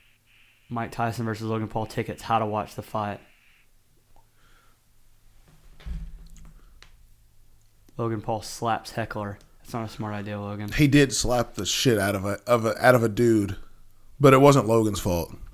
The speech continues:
Speaker 1: With certain rules, so Logan doesn't die.
Speaker 2: <laughs>
Speaker 1: Uh, what do you think would happen?
Speaker 2: I don't know.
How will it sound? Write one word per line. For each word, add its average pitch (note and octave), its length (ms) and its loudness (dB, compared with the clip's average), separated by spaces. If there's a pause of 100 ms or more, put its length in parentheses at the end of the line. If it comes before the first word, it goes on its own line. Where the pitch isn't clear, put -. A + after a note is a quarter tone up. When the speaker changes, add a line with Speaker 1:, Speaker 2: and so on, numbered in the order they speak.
(240)
Speaker 1:
With B2 160 -2
certain D3+ 340 2
rules, C3 300 2
so A#2+ 140 -4
Logan A#2+ 380 0
doesn't A#2 320 -2
die. A2 440 -2 (340)
Speaker 2:
<laughs> D3 580 4 (1200)
Speaker 1:
Uh, C3 460 -2
what - 640 -8
do F3 80 2
you G#3 60 2
think G3 120 2
would F3 80 2
happen? E3 380 0 (1700)
Speaker 2:
I - 60 0
don't C#3 200 2
know. E2+ 280 -2